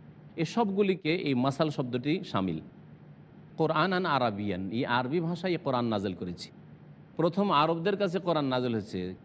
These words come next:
তাদের মাঝে যদি অন্য কোনো ভাষায় নাজেল হতো তাহলে তাদের জন্য বোধগম্য হইতো না, আর কেউ বিশ্বাস করতো না। তোমাদের তো সুবিধা করে দিয়েছি হে মক্কার লোকেরা, গায়রাজি এওয়াজ, যাতে কোনো রকমের বক্রতা নেই, অস্পষ্টতা নেই। অনেক সময়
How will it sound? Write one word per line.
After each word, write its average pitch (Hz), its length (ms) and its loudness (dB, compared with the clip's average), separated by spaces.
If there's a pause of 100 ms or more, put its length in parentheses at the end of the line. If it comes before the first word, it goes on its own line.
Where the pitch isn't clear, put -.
(320)
তাদের 175 360 4
মাঝে 190 260 2
যদি 175 200 0
অন্য 165 280 4
কোনো 202 200 0
ভাষায় 180 400 2
নাজেল 135 300 2
হতো 110 220 -2
তাহলে 175 280 -4
তাদের 220 300 -4
জন্য 254 180 -2 (240)
বোধগম্য 208 480 2
হইতো 190 280 4
না, 160 140 0
আর 196 100 -4 (100)
কেউ 269 140 -2
বিশ্বাস 247 380 -2
করতো 208 320 -4
না। 185 60 -4 (560)
তোমাদের 226 260 2
তো 247 120 0
সুবিধা 247 380 2
করে 254 220 -2
দিয়েছি 208 280 0
হে 175 120 6
মক্কার 165 420 0
লোকেরা, 95 300 0 (840)
গায়রাজি 185 460 4 (160)
এওয়াজ, 135 260 4 (420)
যাতে 160 320 0
কোনো 208 240 2
রকমের 208 380 2
বক্রতা 202 560 2
নেই, 160 160 2
অস্পষ্টতা 208 720 0
নেই। 117 220 2
অনেক 190 280 0
সময় 208 220 -4